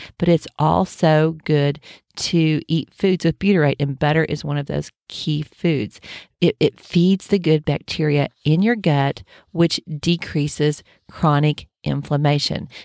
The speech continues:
Now, when you feed the good bacteria in your gut, you're feeding your brain.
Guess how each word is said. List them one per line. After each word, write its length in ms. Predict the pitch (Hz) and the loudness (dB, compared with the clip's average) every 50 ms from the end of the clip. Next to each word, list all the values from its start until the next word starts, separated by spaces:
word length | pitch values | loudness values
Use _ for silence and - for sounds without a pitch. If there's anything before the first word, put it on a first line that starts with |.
| - - | -4 0
Now, 100 | 165 156 | 0 2
when 320 | 160 156 175 180 190 208 214 | 2 4 4 4 4 4 6
you 180 | 214 214 226 | 4 4 4
feed 540 | 202 - - - - 190 190 190 190 180 - | 2 -2 -4 0 2 4 4 4 2 2 2
the 100 | - 147 | 0 -2
good 300 | - - 160 185 196 202 | 0 2 0 0 0 0
bacteria 600 | - 214 - - - - - 156 151 147 147 - - | 0 0 0 -2 -4 -6 -2 0 2 2 2 2 2
in 120 | 151 147 143 | 2 0 2
your 120 | 139 139 | 0 -2
gut, 520 | 139 - 196 202 190 165 151 143 - - - _ - - _ - | -2 0 2 2 4 4 2 0 -2 -6 -12 _ -20 -20 _ -2
you're 140 | 175 160 | -2 0
feeding 260 | - 170 160 143 143 147 | 2 2 2 2 0 -2
your 140 | 151 139 | -4 -4
brain. 460 | 135 - 135 127 113 - - - 147 | -4 -2 -2 -2 -2 -4 -6 -8 -12